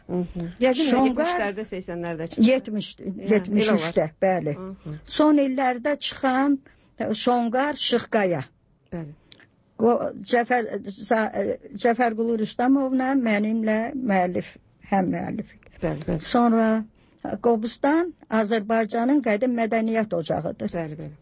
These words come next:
Speaker 2: Cəfərqulu Rüstəmovun kitabıdır.
Speaker 1: Hı hı, hı hı.
Speaker 2: Sonra ümumiləşdirici yaxşı buklet var. Görülmüş bir işdə,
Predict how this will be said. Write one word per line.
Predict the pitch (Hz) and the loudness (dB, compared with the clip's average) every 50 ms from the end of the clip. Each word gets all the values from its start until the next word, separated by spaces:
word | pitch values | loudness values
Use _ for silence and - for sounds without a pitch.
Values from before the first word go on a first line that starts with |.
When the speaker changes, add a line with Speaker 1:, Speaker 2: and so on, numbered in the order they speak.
| _ - | _ 0
Speaker 2:
Cəfərqulu | - 208 185 190 220 196 180 190 196 202 214 208 190 | 2 2 2 4 4 2 2 2 2 2 2 2 0
Rüstəmovun | 190 - - - 175 175 156 156 - - - - | 0 -2 0 0 2 2 2 0 0 -2 -6 -6
kitabıdır. | - - - - 196 196 - - - - - - | -6 -6 -6 -4 -4 -6 -8 -12 -14 -14 -10 -4
Speaker 1:
Hı | 175 175 180 | -2 0 0
hı, | 180 180 - 180 | 0 0 -2 -2
hı | 165 165 160 - | -2 -2 -4 -6
hı. | - - 170 | -4 -2 0
Speaker 2:
Sonra | 170 247 233 226 208 196 190 185 190 - - - - _ _ - - | 2 4 4 4 4 2 0 0 -4 -6 -10 -16 -20 _ _ 0 2
ümumiləşdirici | 247 269 277 277 269 269 277 277 269 277 269 262 - - - 269 254 277 277 240 226 311 | 4 4 4 4 2 2 0 0 0 -2 -2 -4 -6 -6 -4 -4 -2 -2 -4 -4 -6 -6
yaxşı | 349 311 330 262 254 247 - - - 269 240 226 | -4 -2 0 0 -2 -2 -2 -2 -2 0 0 0
buklet | 262 220 - 247 262 277 247 - - 170 | 0 0 2 2 2 2 2 0 -6 -14
var. | 151 - 156 - _ _ - | -14 -14 -14 -16 _ _ -2
Görülmüş | 202 190 196 214 214 226 254 269 269 - - - | 0 2 2 2 2 2 2 0 0 -2 -4 -8
bir | 233 247 220 226 | -6 -4 -4 -4
işdə, | 214 - - - - - - | -4 -4 -4 -6 -4 -4 -6